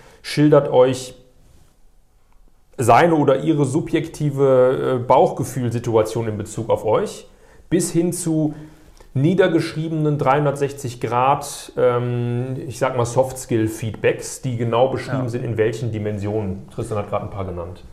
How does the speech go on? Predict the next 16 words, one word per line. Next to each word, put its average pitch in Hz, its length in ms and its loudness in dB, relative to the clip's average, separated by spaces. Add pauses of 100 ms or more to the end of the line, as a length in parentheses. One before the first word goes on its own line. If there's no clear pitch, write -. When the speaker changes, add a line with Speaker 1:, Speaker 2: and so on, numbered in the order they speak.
Speaker 2:
Naja, 107 280 0
das 104 200 -2
ist - 140 -10
also 117 300 2 (500)
in 143 120 -2
der 135 100 2
Komplexität 151 840 0
dessen, 135 680 -2
wie 123 540 -4
ausladend 120 1080 0
so 110 120 -10
ein 104 220 -8
qualitativer 113 800 -4
Teil 110 360 0
ist, 110 180 -2
gibt's - 400 -16